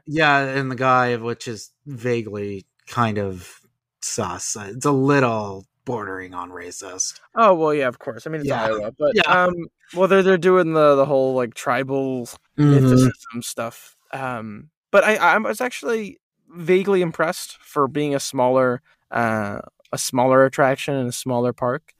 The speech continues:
Speaker 1: Mm-hmm.
Speaker 2: Um, it, it was, of course, it's a, it's a Sally, uh, right? If I'm
Speaker 1: Right, yeah,
Speaker 2: understanding
Speaker 1: it's, it's Sally Dark Rides.
Speaker 2: Uh, so it was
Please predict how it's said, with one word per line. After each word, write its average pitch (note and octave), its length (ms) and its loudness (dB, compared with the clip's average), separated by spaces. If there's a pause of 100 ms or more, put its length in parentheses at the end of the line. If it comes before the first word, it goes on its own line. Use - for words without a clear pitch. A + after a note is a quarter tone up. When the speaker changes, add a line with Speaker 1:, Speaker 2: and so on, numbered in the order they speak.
(240)
Speaker 1:
Mm-hmm. B2+ 280 2
Speaker 2:
Um, G#2+ 300 -4 (100)
it, D#3+ 200 0
it F3 140 4
was, E3 460 0 (220)
of E3 120 -4
course, G3 240 2
it's D#3 160 -8
a, C#3+ 80 0
it's A#2 220 -6
a - 20 -10
Sally, A2+ 540 -2 (340)
uh, A#2 140 -4
right? G#2 260 -4
If - 140 -6
I'm A2+ 320 -4
Speaker 1:
Right, - 80 -6
yeah, D3 60 0
Speaker 2:
understanding B2+ 320 0
Speaker 1:
it's, - 100 -8
it's D3+ 160 -10
Sally B2 260 0
Dark G2+ 240 -14
Rides. F2+ 420 -18 (160)
Speaker 2:
Uh, C#3 280 4
so F3+ 180 4
it F#3 140 6
was A3+ 320 0